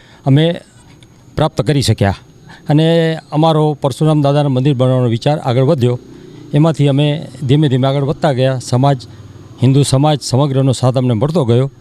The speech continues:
આ જૂન બે હજાર ત્રેવીસમાં આ ખાતમુહૂર્ત કર્યું અને અત્યારે આ દસ બે પચીસના અમે આ મંદિરનો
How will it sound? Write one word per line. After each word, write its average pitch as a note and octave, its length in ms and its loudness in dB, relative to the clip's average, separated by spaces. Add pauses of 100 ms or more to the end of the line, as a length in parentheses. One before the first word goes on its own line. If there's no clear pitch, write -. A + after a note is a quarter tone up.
(100)
આ D#3 40 0
જૂન C#3 400 0
બે D3+ 220 2
હજાર E3+ 160 2
ત્રેવીસમાં D#3 720 0 (320)
આ B2+ 40 -2
ખાતમુહૂર્ત C#3+ 520 0
કર્યું E3 340 0 (400)
અને C#3+ 160 0
અત્યારે D3 640 -2 (640)
આ C#3+ 400 2 (340)
દસ D3+ 680 -2
બે C#3 220 0
પચીસના B2+ 600 -2 (500)
અમે B2+ 140 2
આ C#3+ 100 2
મંદિરનો C#3 600 0